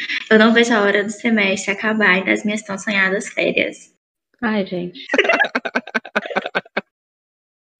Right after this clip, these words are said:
Speaker 3: Hoje as gatas estão reunidas para refletir sobre um dos documentários que foi sugerido pelo professor Valdemir.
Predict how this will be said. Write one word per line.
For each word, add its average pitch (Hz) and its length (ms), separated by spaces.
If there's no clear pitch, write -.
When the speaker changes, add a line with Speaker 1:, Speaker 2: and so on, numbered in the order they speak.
Speaker 3:
Hoje 147 420
as 135 160
gatas 127 380
estão 131 420
reunidas 147 720
para 123 220
refletir 135 580
sobre 127 320
um 135 100
dos 143 180
documentários 139 840
que 156 100
foi 147 180
sugerido 147 480
pelo 156 200
professor 151 420
Valdemir. 139 460